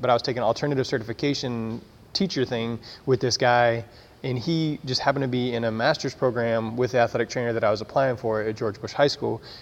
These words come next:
And he was like, "I don't know, I'm kinda concerned about this issue," because he doesn't have experience with football, because at Houston Baptist University, we didn't have football at the time.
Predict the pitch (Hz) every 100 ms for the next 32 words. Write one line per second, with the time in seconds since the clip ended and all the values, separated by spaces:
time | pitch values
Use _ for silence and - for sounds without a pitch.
0 | - 120 113 117 127 113 110 117 120 120
1 | 120 117 110 113 120 110 110 127 117 113
2 | 110 110 107 - - - 135 131 123 -
3 | 123 120 113 117 107 - 127 120 120 120
4 | 120 107 - 117 - 113 151 131 107 101
5 | - 127 113 113 110 110 104 113 113 151
6 | 131 113 113 104 104 165 139 107 - 110
7 | 104